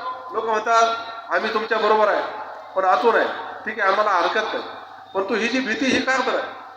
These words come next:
आपण काय दोन नंबर धंदे करतो? आमचा शेतकरी सकाळी उठतो, त्याची ती माय माऊली, तो स्वतः गुरढोरं सारखं दु-,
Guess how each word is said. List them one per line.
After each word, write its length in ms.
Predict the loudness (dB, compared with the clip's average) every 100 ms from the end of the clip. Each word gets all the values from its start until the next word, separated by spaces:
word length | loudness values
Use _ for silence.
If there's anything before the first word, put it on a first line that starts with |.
| -20 -18 -8
आपण 160 | -4 0
काय 120 | 2
दोन 160 | 4
नंबर 220 | 4 4 2
धंदे 260 | 2 2
करतो? 360 | 2 4 4 4 -2 -6 0
आमचा 180 | 0 2 0
शेतकरी 360 | 0 0 0 0
सकाळी 360 | 0 2 2
उठतो, 380 | 2 4 4 4 2 -6 -10 -12 -14 -18 -20 -8
त्याची 220 | -6 -2
ती 140 | -2 0
माय 240 | 2 4
माऊली, 500 | 4 4 4 2 2
तो 80 | 4
स्वतः 420 | 4 2 2 4 2 -2 -8 -4
गुरढोरं 640 | 0 4 4 4 4 4
सारखं 360 | 4 2 2 2
दु-, 680 | 0 -2 0 0 -2 -4